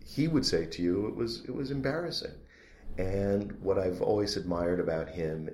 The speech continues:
is that he didn't let that experience define our relationship. He didn't cast me aside because it didn't work out.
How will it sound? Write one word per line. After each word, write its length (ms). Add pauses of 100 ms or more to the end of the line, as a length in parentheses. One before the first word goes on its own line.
is 680
that 680 (1040)
he 240
didn't 360
let 380
that 500 (340)
experience 920 (560)
define 560
our 240
relationship. 720
He 100
didn't 220
cast 400
me 80
aside 440
because 560 (520)
it 100
didn't 240
work 220
out. 380